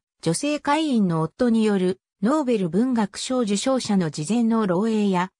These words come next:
アカデミーの利益相反行為などの不祥事を受け、二千十八年の同賞の選が見送られたことを発端として、一部の規約が変更され、会員の自発的な辞任や、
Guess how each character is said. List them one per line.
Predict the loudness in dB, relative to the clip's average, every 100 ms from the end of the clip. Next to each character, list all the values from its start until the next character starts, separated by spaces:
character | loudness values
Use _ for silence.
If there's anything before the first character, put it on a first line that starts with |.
| _
ア | -6 -2
カ | 0
デ | 0 -2
ミ | 0 0
ー |
の | 2
利 | 2
益 | 0 -2
相 | -4 -2 0
反 | 0 -2
行 | -2 -2 0
為 | 0
な | 0
ど | 0
の | -2
不 | -4
祥 | -4 -2 0
事 | 0
を | 0 -2
受 | -4 -8
け、 | -8 _ -4
二 | -2
千 | 0 0 0
十 | 0 -2 -2
八 | -6 -8 -4
年 | -2 0
の | -2 -6 _ _
同 | 0 0
賞 | 0 0
の | 0 -2
選 | -2 -2
が | 0
見 | 0 0
送 | -2 -2
ら | 0
れ | 0
た | -2 -4
こ | -4
と | -2
を | -2
発 | -4 -6
端 | -2 0
と | 0 -4
し | -4
て、 | -2 -2 -4 _ -6
一 | -4 -2
部 | 0
の | 2 0 -4 _ -4
規 | 0
約 | 0 -2 -2
が | -2
変 | 0 -2
更 | -2 -4
さ | -2 -4
れ、 | -4 -4 _ _ _
会 | -4 -2 0
員 | -2 -4
の | -4
自 | -2 -2
発 | -2 -4
的 | -6 -6 -2
な | -2
辞 | 0 2
任 | 2 2
や、 | 0